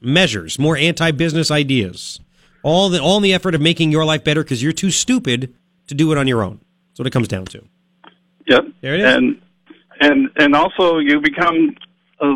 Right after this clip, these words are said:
Speaker 2: second-class citizen. Uh, this, this goes off on another tangent about, again, like, you're, you have to be twenty-one to drink. Uh, personally, I always thought you sh-, we should have an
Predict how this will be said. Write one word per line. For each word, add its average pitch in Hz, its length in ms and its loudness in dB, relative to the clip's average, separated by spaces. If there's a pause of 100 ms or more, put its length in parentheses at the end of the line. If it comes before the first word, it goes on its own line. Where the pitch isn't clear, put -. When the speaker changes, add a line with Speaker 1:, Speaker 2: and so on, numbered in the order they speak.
(120)
Speaker 2:
second-class 175 540 2 (120)
citizen. 143 560 2 (760)
Uh, 123 260 0 (160)
this, 160 100 2 (120)
this 185 120 2 (100)
goes 165 160 0
off 156 240 0
on 139 180 2
another 135 300 2
tangent - 500 -2 (420)
about, 135 340 0 (240)
again, - 420 0
like, 127 220 0
you're, - 560 -12 (160)
you 139 100 0
have 147 100 0
to - 40 -14
be 147 100 -4
twenty-one 143 480 2
to 120 80 -8
drink. 165 300 -2 (580)
Uh, 120 440 0 (520)
personally, 180 400 2
I 165 200 2
always 147 320 2
thought 143 300 2
you 135 120 -4
sh-, - 180 -10 (100)
we 143 160 4
should - 180 -2
have 143 180 2
an 127 220 -2